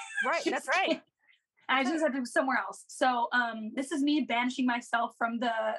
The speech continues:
Speaker 1: corporate world and going into another world. <laughs>
Speaker 2: Mm-hmm.
Speaker 1: Um, and then I'll say also, um,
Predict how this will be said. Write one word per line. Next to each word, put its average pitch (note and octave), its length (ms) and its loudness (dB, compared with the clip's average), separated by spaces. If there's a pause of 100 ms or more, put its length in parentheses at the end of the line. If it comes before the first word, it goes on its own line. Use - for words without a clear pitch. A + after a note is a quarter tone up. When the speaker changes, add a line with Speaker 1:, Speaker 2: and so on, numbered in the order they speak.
(280)
Speaker 1:
corporate C#4 300 4
world C4+ 320 0
and B3 140 -6
going C4 240 -2
into B3+ 340 -2
another A3+ 220 -4
world. - 260 -12 (320)
<laughs> C4 120 -8
Speaker 2:
Mm-hmm. - 220 2
Speaker 1:
Um, B3 360 2 (1040)
and - 120 -4 (140)
then G#4+ 80 4 (120)
I'll G#4+ 60 2
say F#4 240 0
also, B3+ 680 4 (100)
um, G#3 400 2